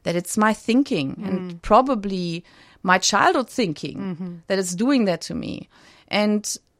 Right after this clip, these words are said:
Speaker 1: now I can meditate. I can ring other members who remind me, remind me of the tools of, of the program, of, of God, of whatever it is to get me out of my self-pity.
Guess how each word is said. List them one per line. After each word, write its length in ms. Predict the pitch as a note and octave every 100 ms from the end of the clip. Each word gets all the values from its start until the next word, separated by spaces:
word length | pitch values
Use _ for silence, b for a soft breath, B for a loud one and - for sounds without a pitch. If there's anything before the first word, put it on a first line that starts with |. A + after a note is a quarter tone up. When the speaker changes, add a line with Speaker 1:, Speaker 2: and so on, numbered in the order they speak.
| _ -
Speaker 1:
now 240 | G3+ A3
I 80 | A3+
can 220 | A3 G#3+
meditate. 440 | G3 F#3+ F#3+ F#3+ F3+
I 80 | F3
can 340 | - G#3+ A3
ring 320 | G#3+ A3+ B3 -
other 240 | G#3 G#3+
members 680 | G3 F#3+ G#3 F#3+ E3 D#3+ -
who 120 | G#3
remind 760 | G3+ A3+ A3 A3+ A#3 C#4+ A#3+ F#3+
me, 440 | F#3+ E3 C3 - _ b b b
remind 480 | G#3 G#3+ A3 A#3 A#3
me 100 | A3
of 120 | G3+
the 100 | G3+ F#3+
tools 520 | - - C4+ C#4 G#3 -
of, 320 | F3+ - - -
of 180 | F#3+ F#3
the 80 | A3+
program, 720 | - G#3+ A3+ G#3+ G#3 G#3 G#3
of, 220 | F3+ -
of 320 | - F#3+ F#3+ -
God, 420 | G3+ A3 A3+ A3
of 140 | G3 - B B B
whatever 680 | F#3 A#3 A#3+ A#3 C4 C4+ B3
it 220 | A3 F#3+
is 440 | G3+ B3 G3+ B3+ -
to 120 | G3
get 240 | G3 G#3
me 180 | A3+ A3+ -
out 320 | F#3+ G3 G3+
of 300 | F#3 F3+ F3+ b b
my 120 | F#3
self-pity. 720 | F#3 D3 - - - - -